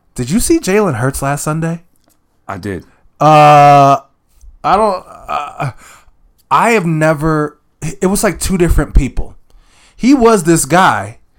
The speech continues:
Speaker 1: when Alabama had him. He went twenty-six and two when Alabama had him. He won a national championship when Alabama had him. But he did not look like he looked the other day. Three hundred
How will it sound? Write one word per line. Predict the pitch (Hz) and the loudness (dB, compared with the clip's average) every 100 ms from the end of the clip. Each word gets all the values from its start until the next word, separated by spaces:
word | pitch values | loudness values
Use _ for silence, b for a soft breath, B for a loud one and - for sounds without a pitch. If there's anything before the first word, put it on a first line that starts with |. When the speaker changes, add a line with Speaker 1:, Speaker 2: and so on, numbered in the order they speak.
| _ _ | _ _
Speaker 1:
when | 156 151 | -6 -2
Alabama | 143 143 127 139 127 | -2 0 0 0 -2
had | 117 110 90 | -4 -8 -10
him. | 87 _ _ _ | -16 _ _ _
He | - | -6
went | 196 180 208 - _ | 0 0 0 -4 _
twenty-six | - - 190 175 - 170 - | 2 4 4 2 0 -2 -2
and | 147 - | -4 -2
two | 170 123 95 - b b b b | -2 -2 -6 -16 b b b b
when | 135 | -4
Alabama | 135 131 131 131 120 120 | -2 -2 0 -2 -2 -4
had | 113 104 | -4 -4
him. | 92 | -6
He | 139 | -6
won | 139 143 | -4 -4
a | 139 | -4
national | 139 156 170 - 170 151 | -4 -2 -2 -2 -2 -2
championship | 160 165 165 139 127 - 110 - b b b b | -2 -4 -2 -6 -6 -6 -8 -10 b b b b
when | 139 143 | -4 -2
Alabama | 139 139 135 131 127 120 | 0 0 0 0 0 -2
had | 123 113 113 | -2 -2 -2
him. | 104 90 - b b b | -8 -12 -16 b b b
But | 139 139 123 _ | 2 2 0 _
he | - - 247 | -16 -2 -2
did | 254 170 | 0 -2
not | 143 139 156 139 143 | 0 2 2 2 -2
look | 143 139 131 | -4 -4 -4
like | 120 104 - | -4 -4 -8
he | - 143 | -12 -6
looked | 139 131 - | -4 -4 -6
the | 123 | -6
other | 123 117 | -4 -6
day. | 113 110 92 95 _ - | -8 -8 -10 -16 _ -20
Three | - 185 214 | -8 -4 -2
hundred | 185 175 151 | 0 0 -2